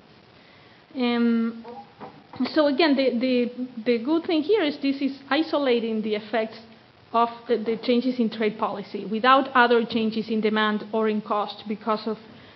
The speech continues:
devaluations, technical progress, changes in income, or, uh, many other factors. Um, so I'm going to very quickly show you the main results. So here, these are my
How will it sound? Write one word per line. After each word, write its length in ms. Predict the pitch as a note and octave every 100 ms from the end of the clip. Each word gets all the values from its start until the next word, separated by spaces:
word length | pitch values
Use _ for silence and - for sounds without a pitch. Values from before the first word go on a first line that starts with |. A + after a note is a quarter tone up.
| -
devaluations, 920 | A3 G#3 A#3 C#4+ C#4+ C#4+ C4 C4 C4
technical 400 | - A3+ A#3 A#3+
progress, 500 | A3 A#3+ A3+ A3+ A3 A3
changes 400 | - A3+ A3+ G#3+
in 100 | G#3+
income, 480 | G#3 G#3 G#3+ G#3 A#3+ - - - - - _ - - - - _ - - - - -
or, 260 | A3 G#3+ G#3+
uh, 640 | - G#3+ G3+ G3 F#3+ - G#3 G#3+ A#3+
many 440 | A#3 A#3 A3+ A3
other 180 | G#3 G#3
factors. 640 | G#3 G#3 - - - - - - - - - - -
Um, 540 | B3+ A#3+ A#3+ A#3+ A#3 A#3
so 160 | - C#4+
I'm 120 | A#3
going 200 | E4 E4
to 180 | D#4 C4+
very 300 | D4+ E4+ E4
quickly 340 | - E4+ F4
show 200 | C#4+ D#4+
you 300 | D4+ D4+ C#4+ A#3+ - - - -
the 140 | B3
main 220 | B3 B3 B3
results. 520 | A#3+ - - - - - -
So 240 | C4 A#3+
here, 500 | A#3+ - F4 F#4 E4+ - B3
these 180 | D#4 E4
are 100 | F4+
my 220 | D4 B3